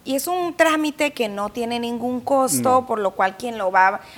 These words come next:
Speaker 1: eh, requerir, sobre todo cargos que tienen que ver dentro del gobierno, ¿no?
Speaker 2: También.
Speaker 1: Este, alguna corporación de los tres órdenes,
Speaker 2: Sí.
Speaker 1: eh, policíacos, temas de seguridad.
Speaker 2: Sí, todo lo que es relacionado con seguridad, pues, obligatorio tener su,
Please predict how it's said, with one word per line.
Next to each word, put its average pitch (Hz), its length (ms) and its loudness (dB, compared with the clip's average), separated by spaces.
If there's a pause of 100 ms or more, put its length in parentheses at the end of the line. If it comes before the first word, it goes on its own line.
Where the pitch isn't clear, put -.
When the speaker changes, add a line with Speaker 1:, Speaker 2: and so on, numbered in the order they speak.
(120)
Speaker 1:
eh, 208 280 0
requerir, 226 460 -2
sobre 226 240 0
todo 254 340 -2
cargos 254 460 2
que 254 80 -6
tienen 262 300 -4
que 262 180 2
ver 247 320 2
dentro 247 320 -4
del 233 160 -4
gobierno, 208 640 -2
¿no? 196 60 -8
Speaker 2:
También. 226 260 2
Speaker 1:
Este, 226 80 2
alguna 220 320 -2
corporación 220 640 -4
de 233 80 -4
los 233 160 -4
tres 214 220 -8
órdenes, 233 400 -2
Speaker 2:
Sí. 107 100 -4 (200)
Speaker 1:
eh, - 60 -12
policíacos, 226 840 0
temas 233 240 -4
de 226 80 -6
seguridad. 190 580 -6
Speaker 2:
Sí, 139 220 0
todo 160 240 2
lo 196 140 0
que 143 160 0
es 113 80 -2
relacionado 117 500 -2
con 151 160 -4
seguridad, 120 480 0
pues, 131 260 -4 (280)
obligatorio 113 680 0
tener 113 320 -2
su, 110 360 -4